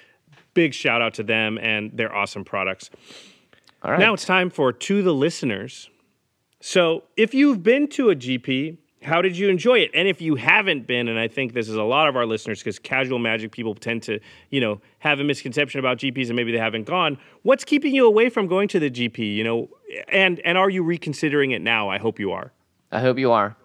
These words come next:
Speaker 2: uh, because even if you have some restrictions on, you're unable to travel as much,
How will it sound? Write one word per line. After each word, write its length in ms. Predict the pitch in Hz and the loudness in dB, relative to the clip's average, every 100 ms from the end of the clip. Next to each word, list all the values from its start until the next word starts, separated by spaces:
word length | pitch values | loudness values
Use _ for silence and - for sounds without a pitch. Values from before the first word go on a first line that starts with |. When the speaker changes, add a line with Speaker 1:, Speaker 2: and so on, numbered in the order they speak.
| - | -4
Speaker 2:
uh, 220 | 101 95 | 0 0
because 400 | 92 - 110 92 | -2 -2 -2 -2
even 340 | 78 117 117 110 | -2 0 0 -4
if 160 | 107 | -2
you 120 | 104 | -2
have 240 | 104 95 92 | 0 -2 -4
some 120 | 98 | -8
restrictions 540 | 95 - 92 - 90 | -8 -6 -6 -6 -8
on, 180 | 80 80 | -6 -6
you're 200 | 71 90 | -6 -4
unable 260 | 85 92 80 | -4 -4 -8
to 80 | 87 | -8
travel 360 | - 113 107 | -2 0 0
as 120 | 110 101 | -4 -2
much, 380 | 104 101 - | -4 -4 -8